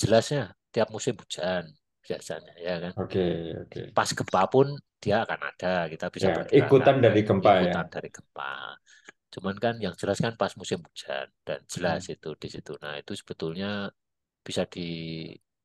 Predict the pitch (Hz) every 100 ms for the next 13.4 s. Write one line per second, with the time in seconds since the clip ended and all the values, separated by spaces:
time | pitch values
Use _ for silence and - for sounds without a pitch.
0 | - 101 113 127 147 104 67 - _ 131
1 | - 127 123 143 170 185 127 - 104 98
2 | 120 135 139 147 120 80 78 - 98 104
3 | 98 92 90 160 170 - 165 170 110 -
4 | 85 - 127 156 113 120 143 - - 92
5 | - - - _ _ _ _ 127 127 135
6 | 135 135 131 131 143 - - - 135 -
7 | 135 - 151 - 143 135 156 156 - 151
8 | 143 107 101 104 101 101 98 95 92 90
9 | 90 139 139 170 196 170 185 185 175 139
10 | 147 151 160 - 202 196 180 - _ _
11 | _ _ _ _ _ 156 - - - 160
12 | 160 160 - - 135 - 123 147 147 147
13 | 123 110 117 120